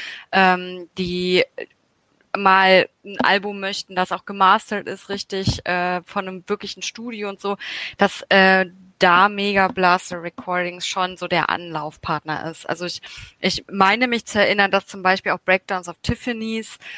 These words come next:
ähm, da bei, äh, Mega Blaster Recordings waren, also nur für die, ähm, Hörer, dass, äh, ihr das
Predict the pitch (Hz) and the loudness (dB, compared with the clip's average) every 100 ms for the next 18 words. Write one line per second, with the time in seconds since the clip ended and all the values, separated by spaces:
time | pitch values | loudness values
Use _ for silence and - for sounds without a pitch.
0 | - - 214 208 208 202 202 _ _ _ | -18 -2 4 6 4 0 -12 _ _ _
1 | - 180 190 214 - _ - - 208 208 | 2 6 8 6 4 _ -14 0 2 4
2 | 208 208 - 202 196 208 208 196 190 196 | 2 -2 -2 -2 -2 -4 -2 -2 0 0
3 | 208 - 202 190 196 214 202 202 - 190 | -2 -2 -2 -2 -6 -4 -4 -4 -2 2
4 | 196 190 180 180 190 190 196 180 180 160 | 2 2 -2 -4 -12 -10 -10 -6 -6 -2
5 | 180 170 160 185 202 175 175 175 - 175 | -4 -4 -10 -6 -2 2 2 2 -2 -6
6 | - - 175 170 175 180 175 180 | -4 -2 -4 -2 0 0 2 -2